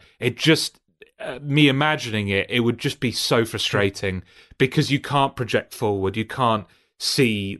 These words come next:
landscapes outside of your sphere of influence, right? Um, so striking, like, striking that balance of, like, the first time you go through an environment, that's when you don't know what you're doing. But once you find the, the map,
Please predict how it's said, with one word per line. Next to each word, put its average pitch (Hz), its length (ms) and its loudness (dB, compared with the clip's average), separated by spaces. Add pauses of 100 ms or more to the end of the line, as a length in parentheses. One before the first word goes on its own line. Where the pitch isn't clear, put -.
landscapes 107 800 -2 (540)
outside 123 680 2
of 104 120 -4
your 110 140 2
sphere 101 400 0
of 101 100 -2
influence, 101 680 -2
right? 101 280 0 (440)
Um, 107 480 0 (400)
so 143 200 4
striking, 165 760 0
like, 120 280 -2
striking 151 440 0
that 131 180 -2
balance 135 480 0
of, 110 160 0
like, 104 300 0
the 104 100 -2
first 170 520 2
time 101 240 -2
you 92 60 -4
go 98 180 -2
through 98 220 -4
an 95 60 -2
environment, 92 600 -4 (340)
that's 110 440 -2
when 123 120 -2
you 113 100 -2
don't 107 240 2
know 101 140 -2
what 98 140 0
you're 98 100 -4
doing. 87 460 -4 (220)
But 98 120 -6
once 139 440 0
you 143 100 2
find 117 440 2
the, 107 240 4
the 104 120 -2
map, 107 360 -4